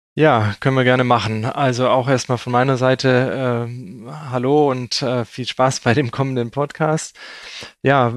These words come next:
bei den Abfällen müssen wir immer oder unterscheiden wir eigentlich immer zwischen den kommunalen, den gewerblichen Abfällen, so ganz grob. Ähm, generell sprechen wir heute mehr über die, äh,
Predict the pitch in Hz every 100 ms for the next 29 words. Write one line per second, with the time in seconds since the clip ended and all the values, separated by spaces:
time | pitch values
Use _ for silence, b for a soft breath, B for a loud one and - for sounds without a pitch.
0 | 117 123 - 139 147 151 147 143 139 135
1 | 135 139 170 - 170 156 147 107 135 156
2 | 156 147 147 135 131 143 135 - 107 123
3 | 135 131 120 - 143 165 156 147 135 139
4 | 131 139 143 127 - 127 127 123 120 123
5 | 120 123 131 127 113 110 143 175 147 160
6 | 143 - 139 135 131 123 127 131 - 127
7 | 131 127 B B B B - 127 120 120
8 | 123 101 - - 127 117 110 120 139 -
9 | 135 127 131 127 120 123 131 131 127 127
10 | 104 120 127 131 127 127 123 117 120 117
11 | 110 B B B B -